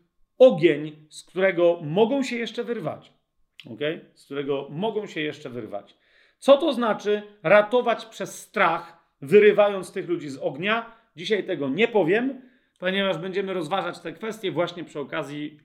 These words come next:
listów Pana Jezusa do siedmiu kościołów z drugiego i trzeciego rozdziału pierwsze-,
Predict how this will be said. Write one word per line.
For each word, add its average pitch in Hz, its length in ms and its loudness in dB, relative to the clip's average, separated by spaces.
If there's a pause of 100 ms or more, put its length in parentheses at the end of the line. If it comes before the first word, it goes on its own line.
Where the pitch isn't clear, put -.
listów 202 640 -4
Pana 165 260 -4
Jezusa 139 640 -8 (220)
do 143 100 0
siedmiu 156 520 -2 (360)
kościołów 131 580 -4 (200)
z 127 100 -20
drugiego 175 440 0
i 160 100 -12
trzeciego 135 640 -6
rozdziału 131 500 -4 (300)
pierwsze-, 160 380 -2